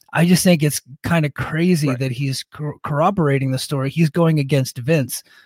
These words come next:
Speaker 1: which is something that I never thought he would do because he's been quiet this whole time. Like, he hadn't said
Speaker 2: Mm-hmm.
Speaker 1: anything. And here his lawyer is making a statement to Vice Media and, um,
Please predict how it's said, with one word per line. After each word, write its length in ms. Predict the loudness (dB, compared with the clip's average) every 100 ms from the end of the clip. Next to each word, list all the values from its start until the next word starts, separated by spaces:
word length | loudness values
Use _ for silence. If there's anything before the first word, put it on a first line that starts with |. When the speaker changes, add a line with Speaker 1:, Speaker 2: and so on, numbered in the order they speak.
| _
Speaker 1:
which 160 | -4 -2
is 80 |
something 300 | 2 2 4
that 100 | 2
I 100 | 2 0
never 440 | 0 0 0 -4
thought 280 | -4 -6 -6
he 100 | -8
would 160 | -10 -8
do 140 | -10
because 320 | -10 -6 -4
he's 160 | -2 -2
been 180 | -2 -4
quiet 380 | -4 -2 -2
this 180 | -4 -10
whole 160 | -10 -12
time. 320 | -8 -8 -8 _ _ _ _ _ -14
Like, 100 | -2
he 100 | 2
hadn't 300 | 4 2 -4
said 200 | -6 -2
Speaker 2:
Mm-hmm. 80 | 0
Speaker 1:
anything. 360 | 0 -2 -10 -20 _ _ _ _
And 340 | -10 -4 -2 -2
here 220 | 0 0
his 260 | 2 0 -2
lawyer 340 | -2 0 0 -2
is 220 | -4 -2
making 300 | -2 -2 -6
a 40 |
statement 380 | -4 -4 -4 -6
to 60 | -4
Vice 300 | -4 -4 -2
Media 480 | -2 -2 -4 -4 -8
and, 400 | -10 -8 -8 -8
um, 360 | -8 -6 -6